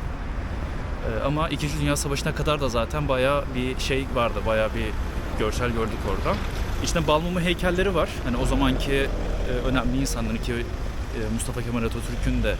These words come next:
yine bir Balmumu heykeli vardı içeride. E,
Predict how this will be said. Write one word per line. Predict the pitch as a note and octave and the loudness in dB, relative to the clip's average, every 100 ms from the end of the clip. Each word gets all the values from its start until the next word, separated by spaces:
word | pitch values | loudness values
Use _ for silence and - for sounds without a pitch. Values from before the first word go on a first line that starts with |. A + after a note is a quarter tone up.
| - | -2
yine | G#2 G2+ B2 | -2 -2 -2
bir | G#2+ | -2
Balmumu | G#2 G#2 G2+ G2 | 0 0 0 -2
heykeli | G2 G#2+ G2+ | -4 -4 -2
vardı | F#2 F#2 | -2 -4
içeride. | - G#2+ G2 F#2 - - - - - - - - - - - - - - - - - | -4 -4 -2 -2 -2 -4 -6 -6 -6 -4 -4 -4 -4 -4 -4 -6 -6 -6 -8 -8 -4
E, | A#2+ | -2